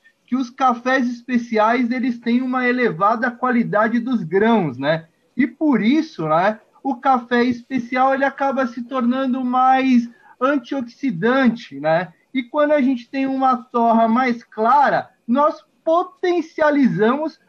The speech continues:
alguns benefícios, né? Como menor incidência de derrame, menor incidência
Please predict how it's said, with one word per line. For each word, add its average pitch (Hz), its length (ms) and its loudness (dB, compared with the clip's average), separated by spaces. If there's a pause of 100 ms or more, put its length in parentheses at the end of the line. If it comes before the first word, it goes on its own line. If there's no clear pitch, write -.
(160)
alguns 262 520 0
benefícios, 262 960 -2
né? 170 280 -2 (260)
Como 294 340 0
menor 247 540 2
incidência 214 800 -2
de 208 120 -6
derrame, 220 840 0 (240)
menor 233 460 2
incidência 220 920 0